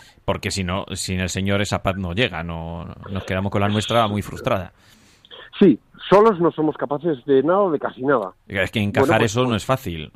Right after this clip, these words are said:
Speaker 1: A nivel humano
Speaker 2: no.
Speaker 1: no sale
Speaker 2: No.
Speaker 1: eso.
Speaker 2: Hay que ser muy
Speaker 1: Ujú.
Speaker 2: humilde.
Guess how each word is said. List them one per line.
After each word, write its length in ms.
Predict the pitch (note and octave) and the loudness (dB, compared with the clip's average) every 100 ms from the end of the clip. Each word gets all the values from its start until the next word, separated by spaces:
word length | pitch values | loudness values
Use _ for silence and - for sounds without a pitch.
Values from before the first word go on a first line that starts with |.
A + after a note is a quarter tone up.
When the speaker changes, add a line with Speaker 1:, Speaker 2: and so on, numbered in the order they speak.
| - | -12
Speaker 1:
A 100 | F#2 | -6
nivel 220 | F#2 G2+ | -2 2
humano 720 | A2 A2 A#2 A#2+ C3+ G2+ D2+ | 2 2 2 0 -2 -6 -10
Speaker 2:
no. 140 | B1 A#1+ | -12 -14
Speaker 1:
no 300 | F2+ G2 G2+ | -8 -4 -2
sale 240 | G#2 F2 | -2 -4
Speaker 2:
No. 60 | A2 | -6
Speaker 1:
eso. 260 | - - - - _ _ _ _ - | -8 -14 -16 -20 _ _ _ _ -8
Speaker 2:
Hay 140 | A#2+ | -6
que 120 | A#2 | -6
ser 180 | A#2+ C3+ | -4 -2
muy 120 | C3 | 0
Speaker 1:
Ujú. 80 | B2+ | 0
Speaker 2:
humilde. 280 | B2+ A#2 G2 | 0 -2 -6